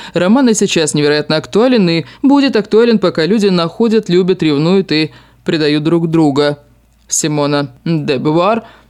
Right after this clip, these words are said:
французская писательница-феминистка. Бувар Симона де Гостья, роман, категория шестнадцать плюс. Бен Джон, абсолютист,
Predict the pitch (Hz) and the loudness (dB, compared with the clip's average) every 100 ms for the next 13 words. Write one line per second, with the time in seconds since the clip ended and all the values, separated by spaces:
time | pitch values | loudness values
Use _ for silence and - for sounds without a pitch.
0 | _ _ _ - 175 165 147 - 156 147 | _ _ _ -4 -4 -4 -6 -4 -2 -2
1 | 160 160 143 143 139 147 143 139 - 180 | -2 -4 -2 -4 -2 -2 -2 -4 -6 -4
2 | 160 151 160 - 233 226 _ _ _ _ | -2 -2 -4 -4 -4 -4 _ _ _ _
3 | _ _ _ _ _ _ _ _ - 185 | _ _ _ _ _ _ _ _ -6 -2
4 | 170 151 151 - - 170 151 156 214 226 | 0 0 -2 -8 -6 -2 -2 0 -2 -2
5 | - 170 147 139 - 151 147 175 165 160 | -4 0 0 0 -2 -4 -4 -2 0 0
6 | 175 214 208 143 151 170 170 143 143 135 | 2 0 0 -2 0 0 -2 -2 -2 -2
7 | 139 - 123 - - - _ _ _ _ | -6 -10 -8 -8 -12 -20 _ _ _ _
8 | _ _ _ - - - - 226 370 330 | _ _ _ -20 -20 -12 -2 2 2 2
9 | 220 254 349 370 - _ _ _ _ - | 2 2 0 -4 -10 _ _ _ _ -6
10 | 214 311 330 - 247 233 - | -2 0 0 0 0 -2 -10